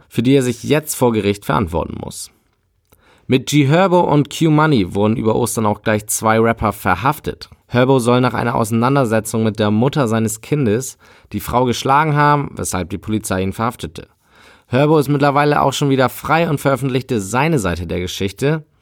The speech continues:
Die Frau stahl wohl Schmuck von ihm und verbreitete Gerüchte, dass er sexuell übertragbare Krankheiten habe. Egal, welche Seite hier die Wahrheit erzählt, aber gutes Licht lässt das auf den Rapper nicht scheinen.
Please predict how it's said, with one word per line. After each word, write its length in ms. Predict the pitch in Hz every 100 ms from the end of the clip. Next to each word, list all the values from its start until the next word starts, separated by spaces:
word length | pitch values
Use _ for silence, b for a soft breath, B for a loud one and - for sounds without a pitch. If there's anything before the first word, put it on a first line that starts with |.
| b b b
Die 80 | 113
Frau 260 | 110 143 156
stahl 400 | - 143 147 139
wohl 140 | 139
Schmuck 400 | - 143 175 175
von 180 | - 156
ihm 240 | 156 151
und 240 | - 127 127
verbreitete 600 | 123 107 113 110 110 104
Gerüchte, 420 | 104 107 107 104
dass 200 | 95 -
er 80 | 92
sexuell 480 | - 117 - 107
übertragbare 680 | 104 101 - 107 104 101 92
Krankheiten 640 | 82 - 143 - 82 - 82
habe. 320 | 65 - - _ b b b b
Egal, 360 | - 107 147 160
welche 220 | 156 147
Seite 300 | 151 147 143
hier 160 | 147
die 140 | 143 131
Wahrheit 240 | 127 131
erzählt, 480 | 127 - 135 123 123
aber 220 | - 101
gutes 320 | 104 131 123
Licht 320 | 110 120 113 -
lässt 240 | 98 -
das 140 | 98
auf 140 | 87 90
den 160 | 98
Rapper 320 | 95 95 95 90
nicht 420 | 90 104 - -
scheinen. 360 | - - -